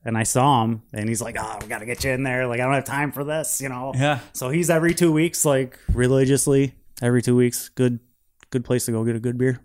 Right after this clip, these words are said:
Speaker 1: I mean, this
Speaker 2: So,
Speaker 1: beer is
Speaker 2: uh,
Speaker 1: really good, too. <laughs>
Speaker 2: Yeah, we're currently drinking the Borderland White Oak from forty-two North. And, and thank you to Andy for bringing it, 'cause I just had the regular stuff. I was gonna go out yesterday, except, uh, again, kids. <laughs>
Speaker 1: Darn
Speaker 2: It
Speaker 1: kids.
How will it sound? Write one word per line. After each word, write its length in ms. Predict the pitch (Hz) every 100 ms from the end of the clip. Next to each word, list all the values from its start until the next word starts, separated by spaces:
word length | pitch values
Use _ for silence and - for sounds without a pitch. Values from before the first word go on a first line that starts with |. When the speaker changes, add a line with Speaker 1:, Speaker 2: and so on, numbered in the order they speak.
| - - -
Speaker 1:
I 40 |
mean, 120 | 113
this 120 | 139
Speaker 2:
So, 60 | 143
Speaker 1:
beer 180 | 135 123
is 80 | 117
Speaker 2:
uh, 40 |
Speaker 1:
really 200 | 117 120
good, 200 | 120 117
too. 140 | 143 131 - - - -
<laughs> 340 | - - -
Speaker 2:
Yeah, 160 | 143 147
we're 220 | 127 139 -
currently 400 | - 165 160 135
drinking 380 | 123 135 123 127
the 60 | 120
Borderland 680 | 127 127 127 120 120 120 113 - _ _
White 280 | 131 127 123
Oak 360 | 135 123 - - _ _
from 100 | 123
forty-two 400 | - 123 117 -
North. 260 | 120 120 110 _ _ _ _ _ _
And, 240 | 123 113 -
and 180 | 113 110
thank 180 | 131 123
you 60 |
to 100 | 120
Andy 240 | 110 123 123
for 100 | 117
bringing 280 | 120 117 110
it, 120 | 107
'cause 140 | -
I 100 | 127
just 200 | 123 139
had 120 | 131 120
the 80 |
regular 380 | 117 123 127 110
stuff. 340 | 110 - 107 -
I 60 | 160
was 100 | 190
gonna 200 | 214 214
go 100 | 202
out 160 | 208 170
yesterday, 400 | 127 - 120 131
except, 400 | 123 131 - 139
uh, 220 | 135 135
again, 320 | 131 185 139 -
kids. 320 | 185 151 - _ _ _ -
<laughs> 720 | - 123 127 123 - _ -
Speaker 1:
Darn 200 | 143 110
Speaker 2:
It 60 | 160
Speaker 1:
kids. 280 | 170 -